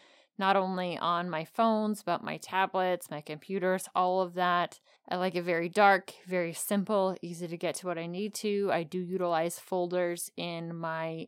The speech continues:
app drawer. I do like an app drawer. And so the way that they've done it inside of Plasma Mobile feels very comfortable for me and very customizable, but I would expect that from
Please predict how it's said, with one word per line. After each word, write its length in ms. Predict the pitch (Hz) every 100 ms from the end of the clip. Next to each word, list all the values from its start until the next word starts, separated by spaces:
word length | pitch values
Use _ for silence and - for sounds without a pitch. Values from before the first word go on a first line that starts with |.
| -
app 300 | 185 185 -
drawer. 320 | 190 185 185 185
I 120 | 208 -
do 200 | 269 277
like 260 | 262 240
an 120 | 247
app 240 | 240 226 -
drawer. 360 | 170 160 156 160 _ - _ _ -
And 200 | 208 202
so 400 | - 220 208 202
the 160 | 208
way 540 | 202 190 220 214 233 233
that 420 | 196 208 190 - -
they've 300 | 190 190 180 _ -
done 300 | 240 247 226
it 300 | 190 175 - _
inside 1120 | 196 196 190 196 - - 175 170 175 175 170 - 165
of 280 | 165 165 - _
Plasma 640 | - 160 165 - 208 214
Mobile 500 | 214 214 220 220 226
feels 720 | - - 214 202 196 190 - _ _ _ -
very 160 | 208 185
comfortable 580 | - 185 175 175 175
for 180 | 170 185
me 260 | 175 165 160
and 120 | 165
very 200 | 160 156
customizable, 1040 | - - 170 - 180 160 160 165 160 160
but 140 | 170 180
I 100 | 196
would 100 | 214
expect 640 | 214 - - 330 359 -
that 300 | 180 127 - -
from 680 | - 185 175 170 160 160